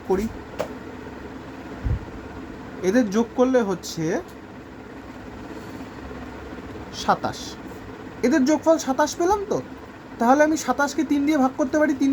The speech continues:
নং সাতাশ, অর্থাৎ এই যোগফলটাকে যদি আমি তিন দিয়ে ভাগ করতে পারি, তাহলে এই বড় সংখ্যাটিও আমার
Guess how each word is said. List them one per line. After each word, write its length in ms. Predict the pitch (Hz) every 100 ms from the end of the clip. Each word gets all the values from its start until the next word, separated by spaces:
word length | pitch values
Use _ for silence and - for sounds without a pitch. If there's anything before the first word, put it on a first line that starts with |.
| 285
নং 120 | 294
সাতাশ, 380 | 269 262 370 -
অর্থাৎ 300 | 233 - 294 -
এই 220 | 240 320 269
যোগফলটাকে 640 | 233 233 - 311 330 339 294
যদি 120 | 262
আমি 140 | 262 254
তিন 200 | 220 196
দিয়ে 120 | 190 160
ভাগ 140 | 135 -
করতে 240 | 151 - 254
পারি, 200 | 277 392 - - - -
তাহলে 220 | 214 254
এই 200 | 277 302 233
বড় 180 | 175 185
সংখ্যাটিও 500 | 185 175 185 185 202
আমার 180 | 202